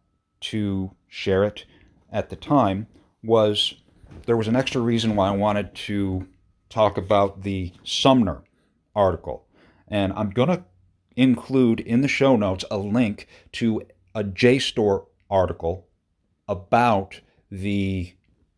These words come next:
conflict between Sumner and Frederick Douglass, because this is fascinating. Uh, Frederick Douglass went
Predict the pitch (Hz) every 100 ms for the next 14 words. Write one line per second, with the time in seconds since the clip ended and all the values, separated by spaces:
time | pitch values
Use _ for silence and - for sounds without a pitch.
0 | _ - 117 117 120 117 - - 98 95
1 | - 107 101 95 95 - _ - - -
2 | 120 117 135 147 - - _ _ 107 95
3 | - 120 107 92 - 160 120 65 - -
4 | - - - 95 101 117 - 104 - 147
5 | 143 - 95 80 76 - _ - - -
6 | 95 92 87 - _ _ _ _ _ _
7 | _ - 135 131 123 - - - 160 135
8 | 92 85 - - - - _ _ _ _
9 | _ _ 101 110 113 -